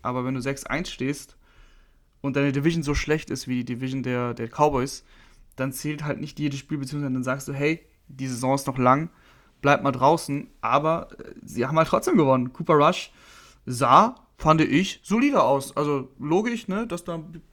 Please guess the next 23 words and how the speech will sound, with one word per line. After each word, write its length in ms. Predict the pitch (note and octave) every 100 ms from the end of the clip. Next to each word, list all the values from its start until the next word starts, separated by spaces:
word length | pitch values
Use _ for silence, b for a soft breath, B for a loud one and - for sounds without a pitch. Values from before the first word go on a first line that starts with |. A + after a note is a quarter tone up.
| _
paar 180 | E3+
Sachen 160 | E3+ E3
auch 80 | D3+
nicht 180 | G3+ G#3
geklappt 340 | G3+ G3 F#3+
haben, 200 | F#3+ F#3
aber 180 | C#3 -
insgesamt 580 | E3+ - C#3+ D3+ F#3 B B
sah 140 | -
das 100 | C#3+
solider 320 | C#3+ D3 F3 C#3
aus. 160 | F3
Aber 260 | - B2+ - _ -
die 60 |
Story 300 | B2+ - C#3+
des 220 | C#3 B2 -
Games 300 | F#2+ D#3 D#3+
ist 160 | C#3
eigentlich, 340 | G#2+ C#3 C#3 C3+
sind 100 | B2+
eigentlich 140 | B2+
die 140 | -
Vikings, 480 | A#2 F#3 B2+ A2+ -